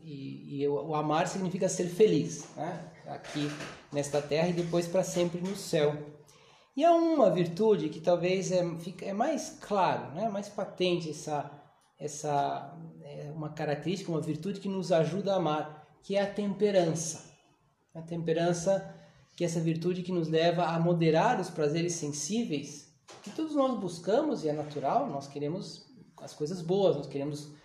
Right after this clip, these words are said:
o bem, nós queremos estar com as pessoas que a gente gosta, né? Nós queremos matar as nossas curiosidades e tudo isso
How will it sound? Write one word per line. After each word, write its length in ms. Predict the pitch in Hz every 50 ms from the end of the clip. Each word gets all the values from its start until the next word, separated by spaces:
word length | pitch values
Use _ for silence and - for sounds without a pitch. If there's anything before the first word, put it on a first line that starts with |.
| - - - _ _ _ _
o 120 | 143 143
bem, 380 | 135 139 151 160 180 185 165 165
nós 160 | 143 135 -
queremos 320 | - 147 143 147 147 143 143
estar 260 | 143 - 156 156 147
com 60 | -
as 80 | 151 -
pessoas 260 | - 147 139 143 147
que 100 | - 147
a 20 |
gente 180 | 147 147 - 180
gosta, 720 | 165 170 175 175 180 175 170 - - - 180 175 - - - - - _ _ _
né? 120 | 156 160 165
Nós 140 | 156 -
queremos 220 | - 147 147 147 151
matar 260 | 156 151 151 165 160
as 80 | 156 -
nossas 280 | 156 147 147 151 - -
curiosidades 880 | - 147 147 147 151 180 202 - 180 170 165 160 160 160 156 147 139 139
e 140 | 143 147
tudo 200 | 143 - 185 180
isso 380 | 226 226 - - - 262 269